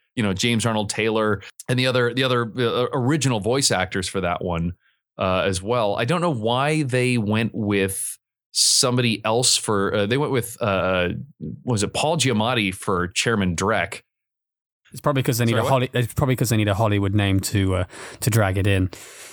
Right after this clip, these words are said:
Speaker 1: Which is, uh, which is weird 'cause they've already got Hollywood names in there. I think, like, Stallone has a part in there, for crying out loud. But, like, they, the fact that they actually got, I think they got the same writers,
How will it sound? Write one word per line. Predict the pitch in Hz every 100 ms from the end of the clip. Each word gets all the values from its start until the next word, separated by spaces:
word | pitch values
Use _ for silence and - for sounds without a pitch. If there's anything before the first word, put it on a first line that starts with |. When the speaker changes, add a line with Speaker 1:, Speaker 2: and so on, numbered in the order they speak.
| -
Speaker 1:
Which | 220 208
is, | 208 -
uh, | 196
which | 202 247
is | 247
weird | 226 285 269 175
'cause | 208
they've | 233 214
already | 262 247
got | 180 208 233 180
Hollywood | 185 185 170 165
names | 160 180 170 151
in | 165 202
there. | 180 127 110
I |
think, | 117 202
like, | 196
Stallone | - - 180 156 160 208 185 139
has | 131 113
a |
part | 101 - 117
in | 107
there, | 107 95
for | - 120
crying | - 120 104
out | 98 95
loud. | 104 90 92
But, | 139 113 127
like, | 143 139
they, | 156
the | 143 143
fact | - 196
that | 190
they | 160
actually | 143 139 - 147
got, | 131 131 123 123
I |
think | 123 196
they | 160
got | 151
the | 127
same | - 113 95
writers, | 95 113 147 185 -